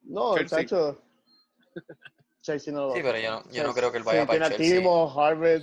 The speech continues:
Speaker 3: Y yo no,
Speaker 1: tiene
Speaker 3: exacto, y yo no creo que él vaya para el Chelsea. Acuérdate que él tiene la, la, todo atado, o sea,
Speaker 1: Sí.
Speaker 3: con el Liverpool.
Speaker 1: Sí, el Liverpool. No, eh,
Speaker 2: Este,
Speaker 1: para mí Suárez lo mejor que puede hacer es irse al
Speaker 2: pa'
Speaker 1: Ajax.
Speaker 2: Miami,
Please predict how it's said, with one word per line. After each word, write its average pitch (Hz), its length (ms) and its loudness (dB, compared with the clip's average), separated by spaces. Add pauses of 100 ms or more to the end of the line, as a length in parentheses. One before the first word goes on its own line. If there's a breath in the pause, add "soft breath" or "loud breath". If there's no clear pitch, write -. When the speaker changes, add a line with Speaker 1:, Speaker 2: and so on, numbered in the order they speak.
Speaker 3:
Y 120 100 -4
yo 120 80 2
no, 123 100 2
Speaker 1:
tiene - 140 0
Speaker 3:
exacto, 127 360 0
y 117 200 -6
yo 123 80 0
no 127 80 -2
creo 131 140 2
que 135 60 -2
él 135 60 -6
vaya 139 180 2
para 131 80 -4
el 117 60 -12
Chelsea. 123 340 -14
Acuérdate 120 340 -8
que 127 60 -10
él 123 80 -12
tiene 123 240 -10
la, 113 280 -6 (120)
la, 113 240 -14 (680)
todo 117 200 -4
atado, 113 280 -2
o 113 60 -4
sea, 113 160 0
Speaker 1:
Sí. - 80 -14
Speaker 3:
con 104 180 -20
el 104 80 -16
Liverpool. 131 400 -6
Speaker 1:
Sí, 123 60 -12
el 143 160 -12
Liverpool. 147 340 -10 (2000)
No, 175 240 0
eh, - 160 -4
Speaker 2:
Este, - 180 -8
Speaker 1:
para 180 160 2
mí 202 180 0
Suárez 196 580 2
lo 185 100 0
mejor 170 260 -2
que 180 100 -6
puede 180 180 -2
hacer 170 200 -6
es 165 300 0
irse 160 160 -10
al 156 100 -4
Speaker 2:
pa' 135 80 0
Speaker 1:
Ajax. 127 160 -4
Speaker 2:
Miami, 135 520 -4